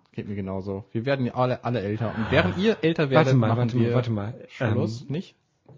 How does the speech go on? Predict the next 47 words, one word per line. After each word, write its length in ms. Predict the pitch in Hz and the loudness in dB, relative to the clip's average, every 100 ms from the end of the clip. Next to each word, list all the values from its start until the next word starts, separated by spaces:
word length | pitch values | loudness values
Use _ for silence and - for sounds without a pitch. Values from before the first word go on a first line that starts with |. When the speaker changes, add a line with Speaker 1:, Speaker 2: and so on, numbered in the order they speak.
| - - | -20 -20
Speaker 2:
vielleicht 380 | - 131 117 - | -8 -4 -2 -4
fällt 160 | 120 110 | -8 -6
nicht 120 | 92 | -4
nur 100 | 101 | -4
nächste 300 | 110 - 127 | -4 -6 -8
Woche 220 | 98 - | -8 -12
aus, 100 | 98 | -16
vielleicht 200 | - 110 | -14 -16
fällt 160 | - 104 | -16 -18
auch 100 | - | -12
übernächste 440 | 120 117 110 - | -10 -8 -10 -16
Woche 200 | 107 - | -20 -18
aus. 300 | 107 117 - _ _ _ _ _ _ _ _ - | -18 -18 -20 _ _ _ _ _ _ _ _ -6
Bin 80 | 101 | -6
Speaker 1:
Oh. 40 | |
Speaker 2:
ich, 100 | 92 - | -6 -8
da 100 | 107 | -6
bin 120 | 110 | -6
ich 120 | 98 | -8
in 80 | 101 | -12
Barcelona. 560 | 98 - 98 123 127 - _ _ _ _ _ _ _ _ | -14 -12 -10 -8 -8 -12 _ _ _ _ _ _ _ _
Ist 140 | 113 113 | -14 -12
das 60 | |
schon 160 | - - | -8 -8
übernächste 380 | 101 113 113 110 | -8 -10 -10 -12
Woche? 200 | 107 160 _ _ _ - | -14 -20 _ _ _ -4
Speaker 1:
Ja. 180 | 226 127 _ _ _ _ _ _ _ - | -4 -4 _ _ _ _ _ _ _ -6
Es 100 | 151 | -2
ist 140 | 196 | -2
übernächste 360 | 143 123 120 135 | 0 0 0 -2
Woche, 160 | 151 - | -4 -4
tatsächlich. 500 | 117 131 107 92 _ _ _ | -6 -6 -8 -12 _ _ _
Speaker 2:
Da 140 | 120 | -6
werd 120 | 110 104 | -4 -4
ich, 120 | - - - - | -8 -16 -20 -10
dann 160 | - 143 | -2 0
ist 120 | 120 | 4
die 40 | 139 | 6
nächste 360 | 143 131 139 | 6 4 4
Sendung 260 | 120 123 117 | 4 4 2
der 80 | 107 | 2
Speaker 1:
Glaub 260 | 107 95 | 2 2
ich. 240 | 95 - - _ _ _ _ | -2 -8 -16 _ _ _ _
Vielleicht 380 | _ 107 120 135 | _ -6 -6 -4
aber 120 | 123 | -4
auch 120 | 98 | -6
nicht. 280 | 104 98 - | -8 -12 -14